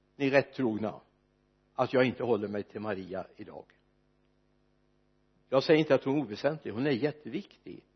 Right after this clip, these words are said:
i hela frälsningshistorien. Men idag måste vi sätta ljuset på Jesus. Det är det hopp vi har att vända oss till, att förvänta oss ifrån. Hoppet ifrån honom. Ljuset som ska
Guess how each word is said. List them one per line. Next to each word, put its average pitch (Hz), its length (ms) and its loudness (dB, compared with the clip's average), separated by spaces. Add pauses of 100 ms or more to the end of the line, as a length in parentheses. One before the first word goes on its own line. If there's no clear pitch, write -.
(380)
i 131 100 -6
hela 123 280 6
frälsningshistorien. 120 1080 -2 (680)
Men 131 220 2
idag 135 480 6
måste 139 320 -2
vi 117 60 -6
sätta 120 420 -2 (240)
ljuset 123 800 -6
på 98 120 -4
Jesus. - 600 -12 (1160)
Det 170 120 8
är 165 60 12
det 165 160 8
hopp 170 440 4
vi 156 100 8
har 143 520 8
att 143 360 0
vända 156 360 6
oss 156 180 2
till, 160 280 0
att 113 240 0 (340)
förvänta 156 800 4
oss 147 160 0
ifrån. 139 520 0 (440)
Hoppet - 800 2
ifrån 127 320 -2
honom. 113 460 0 (120)
Ljuset 151 600 4
som 139 140 -2
ska 139 240 2